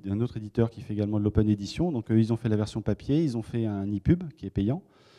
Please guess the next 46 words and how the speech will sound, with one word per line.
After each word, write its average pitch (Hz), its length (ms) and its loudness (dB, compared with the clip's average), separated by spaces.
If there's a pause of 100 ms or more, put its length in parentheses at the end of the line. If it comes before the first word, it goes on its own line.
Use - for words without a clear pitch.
(160)
Et 101 80 0
nous, 110 120 4
on, 123 360 2
on 104 60 0
va 104 80 0
faire 110 160 -4
un 104 80 0
e-pub, 107 540 -4
euh, 95 420 -2
qui 98 300 -6
va 98 80 4
être, 95 220 -4
euh, 95 160 0
en 92 80 0
libre 101 220 0
téléchargement 104 640 -6
comme 95 140 -14
tous 113 100 -10
les 98 80 -6
Framabook. 98 540 -6 (320)
Sauf 107 180 2
que - 60 -2
le 104 80 4
nôtre, 117 180 2
il 117 60 0
n'est 107 80 4
pas 120 100 6
encore 117 160 0
disponible 117 480 0
parce 104 140 -10
que, - 80 -10
bah, 95 100 -6
pour 95 140 -6
l'instant, 92 180 -8
on - 20 -6
n'a 117 60 -4
pas 120 120 -2
eu - 20 -4
le 113 60 -6
temps 117 100 -6
de 113 40 -6
le 110 60 -8
finir, 104 380 -12
hein, 92 120 -20
tout 113 100 -20
simplement. 104 360 -12